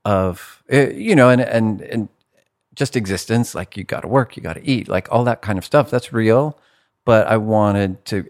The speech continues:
m-, learn more, and I was able to start to, to,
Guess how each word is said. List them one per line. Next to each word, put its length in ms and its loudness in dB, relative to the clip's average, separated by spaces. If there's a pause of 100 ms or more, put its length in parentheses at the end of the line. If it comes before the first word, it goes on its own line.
(180)
m-, 200 -2 (180)
learn 380 4
more, 480 -2 (800)
and 400 0
I 220 -2 (280)
was 200 -2
able 300 -2
to 480 -6 (1800)
start 680 2
to, 200 -6 (320)
to, 320 -10